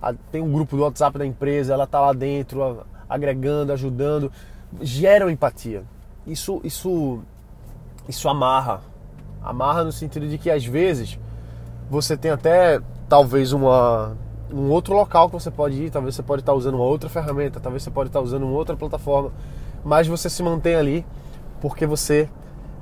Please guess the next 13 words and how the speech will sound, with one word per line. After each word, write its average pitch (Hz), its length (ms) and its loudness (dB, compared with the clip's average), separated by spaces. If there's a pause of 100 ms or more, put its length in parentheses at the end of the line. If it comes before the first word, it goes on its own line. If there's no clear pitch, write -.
(120)
gerou, 151 800 4
foi 160 260 0
gerado 156 540 8
ali 147 100 4
uma 143 80 2
reciprocidade 131 640 0
dentro 120 220 -6
de 117 60 -10
você, 156 360 -2 (520)
que 156 180 2
é 156 100 6
um 185 100 0
gatilho. 185 560 2